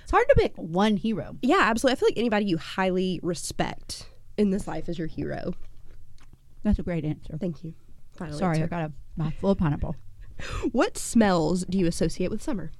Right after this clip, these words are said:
Speaker 1: Ooh, gardenia. That's a great question.
Speaker 2: Really?
Speaker 1: Yes, because me and Channing were just outside the other day, and I have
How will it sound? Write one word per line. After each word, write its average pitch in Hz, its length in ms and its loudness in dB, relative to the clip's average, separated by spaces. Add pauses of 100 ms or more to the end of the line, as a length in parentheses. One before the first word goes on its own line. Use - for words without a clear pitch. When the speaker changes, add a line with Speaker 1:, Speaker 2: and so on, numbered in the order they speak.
(360)
Speaker 1:
Ooh, 214 200 -2
gardenia. 247 880 4
That's - 160 0
a 285 40 0
great 233 300 -2
question. 208 200 6
Speaker 2:
Really? 190 640 4
Speaker 1:
Yes, 226 380 0
because 226 720 0 (380)
me 220 120 0
and 277 120 2
Channing 220 280 0
were 196 100 -4
just 180 260 -8
outside 226 360 -6
the 254 100 -4
other 285 160 -4
day, 196 260 -2 (580)
and 190 340 0
I 196 80 0
have 185 280 -2